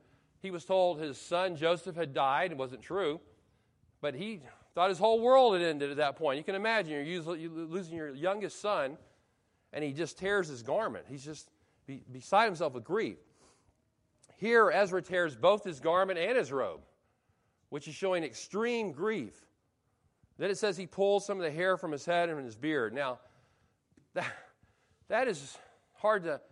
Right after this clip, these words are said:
it's, it's hard to understand. Isaiah chapter fifty, verse six, I thought of this when I was looking at this, uses the same term, pulled or pulled out,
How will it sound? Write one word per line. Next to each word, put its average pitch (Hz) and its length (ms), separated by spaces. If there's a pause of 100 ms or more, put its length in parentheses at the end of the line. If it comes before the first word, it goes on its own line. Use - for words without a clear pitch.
(640)
it's, 165 200
it's 156 180
hard 220 240
to 196 80
understand. 190 580 (400)
Isaiah 196 440
chapter 202 340
fifty, 196 300
verse 156 240
six, 151 440
I 127 120
thought 165 240
of 147 160
this 175 320 (720)
when 160 160
I 151 40
was 135 140
looking 180 220
at 151 100
this, 160 420
uses 165 300
the 147 80
same 196 340
term, 175 320
pulled 190 400
or - 60
pulled 180 280
out, 170 340